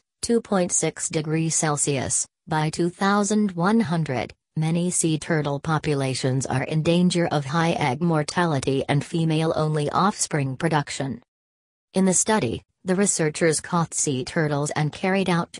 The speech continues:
genetic tests to understand where they'd come from.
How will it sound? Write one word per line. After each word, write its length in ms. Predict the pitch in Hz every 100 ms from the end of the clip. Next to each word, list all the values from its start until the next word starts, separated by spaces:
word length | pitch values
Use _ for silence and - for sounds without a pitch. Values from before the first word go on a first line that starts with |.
| -
genetic 360 | 165 170 165 -
tests 440 | - 156 - - -
to 140 | -
understand 680 | 160 147 147 - 190 170 165
where 200 | 170 170
they'd 240 | 175 170
come 220 | 147 127
from. 360 | - 135 208